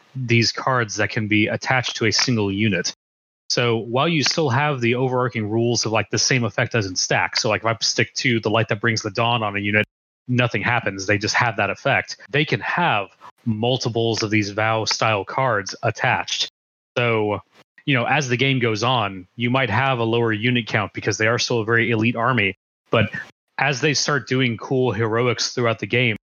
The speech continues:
that unit is going to start getting more stacking benefits that are just going to keep building on it.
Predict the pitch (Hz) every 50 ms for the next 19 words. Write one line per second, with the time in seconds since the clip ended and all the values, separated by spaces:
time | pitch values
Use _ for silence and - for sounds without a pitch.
0 | _ _ - 127 120 117 113 147 160 143 120 107 110 104 - 135 131 131 113 -
1 | - 131 120 107 - 123 120 117 110 107 117 117 110 101 - - - - 127 131
2 | - - - 110 104 95 117 127 123 104 - 104 98 - - - 113 104 101 95
3 | 107 110 - - 123 107 104 - - - 135 120 101 - 98 - 120 120 123 117
4 | 113 110 104 101 92 110 110 107 85 82 - - -